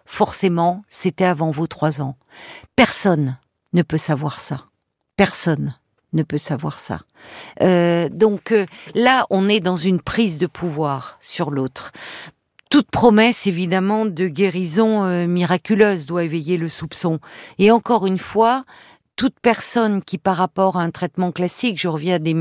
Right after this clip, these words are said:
à des maladies graves, dit qu'il faut diminuer le traitement, voire même qu'il va lui demander de l'arrêter.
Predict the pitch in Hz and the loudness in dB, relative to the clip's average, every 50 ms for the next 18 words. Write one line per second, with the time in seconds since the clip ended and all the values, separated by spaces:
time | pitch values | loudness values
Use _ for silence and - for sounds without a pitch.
0 | 147 - 120 156 156 165 160 165 165 160 165 156 143 160 143 175 160 - 190 185 | -2 -2 -2 -2 -2 0 0 0 0 0 0 -2 -2 -4 -4 -4 -2 0 2 2
1 | 208 220 196 185 160 139 - - - - - - _ - 160 202 233 202 - 196 | 2 2 2 0 -2 -2 -4 -12 -20 -20 -20 -18 _ -2 2 2 2 2 2 0
2 | 190 156 - - 196 175 151 160 226 220 226 220 208 202 202 196 185 170 170 - | -2 0 2 0 0 2 2 2 4 4 4 4 4 2 2 2 2 0 -2 -2
3 | - 175 160 - 156 175 175 196 226 262 - - - - - _ 156 185 214 175 | -4 -4 -4 -2 0 2 2 4 2 0 -4 -12 -20 -20 -10 _ 4 4 4 6
4 | 180 185 190 190 208 247 247 - - 190 160 175 175 170 170 170 160 160 165 160 | 6 4 2 2 2 0 -2 0 -2 0 0 2 0 0 0 0 0 0 0 0
5 | 160 160 151 185 202 196 139 170 156 147 147 - 160 151 - - 143 135 - - | 0 2 2 0 0 2 0 -2 -2 -2 -4 -4 -6 -8 -6 -8 -12 -12 -10 -16
6 | - _ | -20 _